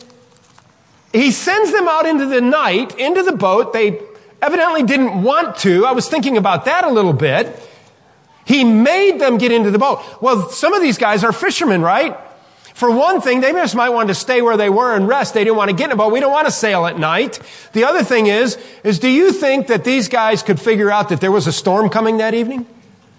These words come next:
Man, the air just doesn't feel right. The wind is picking up. "Lord, Lord, this is not a good time to be in the boat. Get in the boat and go." He made them get in the boat.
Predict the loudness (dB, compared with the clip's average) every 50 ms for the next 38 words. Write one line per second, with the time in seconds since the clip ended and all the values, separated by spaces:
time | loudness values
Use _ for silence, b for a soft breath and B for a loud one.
0 | b b b b b b -2 0 2 2 2 0 0 -2 0 0 0 2 0 0
1 | 0 0 -2 0 0 -2 0 0 0 0 0 2 2 0 0 0 2 2 2 2
2 | 2 2 0 0 -2 -2 -2 -4 -2 -2 -2 -2 -2 -2 -2 0 0 2 2 2
3 | 2 0 0 -2 B B B B B B B B B -2 0 2 2 2 2 2
4 | 0 0 0 0 -2 -2 0 0 0 0 0 0 0 0 0 -2 -2 -2 -2 0
5 | 0 0 0 0 0 2 2 2 2 2 0 2 2 2 0 0 -2 -6 -10 -14
6 | -14 B B B B B B B B B _ -4 -2 0 0 0 0 2 2 2
7 | 0 0 0 0 2 2 4 4 4 2 2 2 2 0 0 0 0 -2 B B
8 | B 0 0 2 2 2 2 2 2 2 2 2 0 0 0 0 0 0 0 2
9 | 2 2 2 2 2 0 0 0 -2 -2 -2 -4 -6 -8 -12 -18 -20